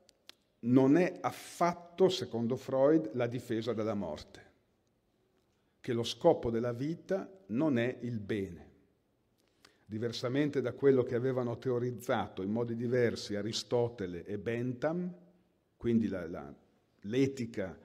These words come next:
aristotelica e l'utilitarismo di Bentham, quello che orienta la nostra vita non sarebbe affatto nell'ordine edonistico del piacere,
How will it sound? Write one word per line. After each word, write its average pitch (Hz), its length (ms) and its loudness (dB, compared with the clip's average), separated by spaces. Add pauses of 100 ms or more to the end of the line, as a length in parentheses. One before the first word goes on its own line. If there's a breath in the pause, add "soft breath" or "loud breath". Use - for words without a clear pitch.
(260 soft breath)
aristotelica 113 1080 2
e 117 160 0
l'utilitarismo 123 1160 0
di 104 280 -2
Bentham, 139 680 -2 (960 loud breath)
quello 202 300 10
che - 140 2
orienta 156 680 4 (200)
la 123 160 -2
nostra 143 520 0
vita 147 380 -2
non 156 180 -2
sarebbe 165 460 0
affatto - 540 -4
nell'ordine 120 840 2
edonistico 123 840 0
del 107 160 -4
piacere, 107 760 -6